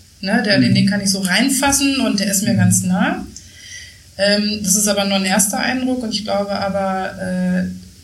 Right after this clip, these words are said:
Speaker 1: das zweite ist, dass man, wenn wir uns jetzt hier noch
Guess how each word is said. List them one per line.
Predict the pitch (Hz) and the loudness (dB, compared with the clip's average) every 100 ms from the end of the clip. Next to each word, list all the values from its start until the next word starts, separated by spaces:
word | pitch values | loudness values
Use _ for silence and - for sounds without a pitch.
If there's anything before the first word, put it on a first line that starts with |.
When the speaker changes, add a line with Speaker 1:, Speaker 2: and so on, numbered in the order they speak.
| - | -6
Speaker 1:
das | 180 - | -4 -2
zweite | - 170 190 262 | -2 -2 0 0
ist, | 220 240 - 196 | 2 2 0 -2
dass | 190 | -2
man, | 202 196 190 190 - - 190 | -2 -2 -4 -6 -12 -8 -2
wenn | 185 | 0
wir | 185 185 | 0 0
uns | 185 185 | 0 0
jetzt | 175 - | 0 0
hier | 175 | 0
noch | 170 | -2